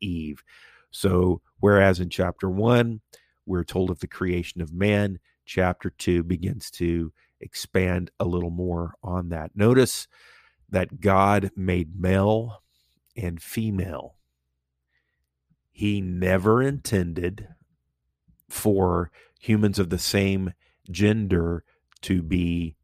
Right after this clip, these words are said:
married. Indeed, the very shape of our bodies begs the question. There is no compatibility male to male or female to female.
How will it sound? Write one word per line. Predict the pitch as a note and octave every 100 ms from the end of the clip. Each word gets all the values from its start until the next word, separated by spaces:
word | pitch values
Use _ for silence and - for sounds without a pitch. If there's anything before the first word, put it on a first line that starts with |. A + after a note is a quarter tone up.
| -
married. | F#2+ F#2+ F2 D#2+ D2+ - _ _ _ _ _ _ _ _ _ _
Indeed, | - F2+ G2 G#2 F#2
the |
very | F2+ F#2+ F2
shape | - G#2+ G#2 F#2+
of | F2+
our | F2
bodies | D#2+ D#2+ F#2+ G2+ G#2 F2+ E2+ E2+ - -
begs | E2 G2 F#2+ F2+ - -
the | F#2 F2
question. | - F#2+ F#2 - E2+ C2+ - _ _ - - _ _ _ _ _ _ _ _ _ _
There | F2 G2+ G#2
is | F2 A2 G2+
no | G#2 F#2
compatibility | - F2+ - F#2+ F2+ E2 G2+ G2+ F2+ - E2 E2 -
male | F2+ F2 F2 E2+ E2 - _
to | - F2+
male | E2 E2+ - D#2+ D#2+ -
or | F#2 E2+
female | - G2 F#2 F2 E2+ E2 D#2+ _ _ _
to | - F2 E2 - _
female. | - F#2+ F#2 E2+ D#2+ C#2+